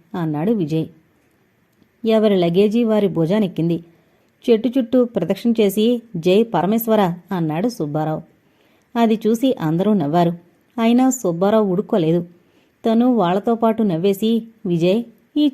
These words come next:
చెట్టు నానుకు నుంచుంటాను, బాబ్బాబు, ఓ ఫోటో లాగేరా," అన్నాడు.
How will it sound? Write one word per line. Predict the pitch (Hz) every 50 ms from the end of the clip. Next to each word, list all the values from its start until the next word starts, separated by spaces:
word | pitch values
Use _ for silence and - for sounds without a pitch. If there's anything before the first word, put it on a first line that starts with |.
| - 190
చెట్టు | 175 175 214
నానుకు | 240 240 240 240 240 262
నుంచుంటాను, | 226 190 170 175 - 226 220 220 208 185 185 185 190 196 - - 202
బాబ్బాబు, | 165 160 160 156 151 165 165 156 156 170 175 - _ -
ఓ | 302 -
ఫోటో | - - 196 160 175 185
లాగేరా," | 202 202 202 202 214 220 226 233 240 240 233 - -
అన్నాడు. | 175 165 156 147 156 160 160